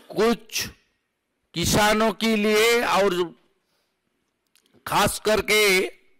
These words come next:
डाउनट्रोडन पीपल, गरीब जनता के लिए, लो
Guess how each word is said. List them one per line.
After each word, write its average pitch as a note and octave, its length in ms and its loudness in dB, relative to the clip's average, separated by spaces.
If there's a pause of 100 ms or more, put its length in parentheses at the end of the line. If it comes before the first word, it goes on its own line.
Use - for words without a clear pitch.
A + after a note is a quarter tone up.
(540)
डाउनट्रोडन G3+ 840 0 (140)
पीपल, F3+ 640 2 (1500)
गरीब F3 440 -2
जनता G3 480 0
के G#3+ 220 2
लिए, D3 340 0 (2000)
लो F3+ 280 0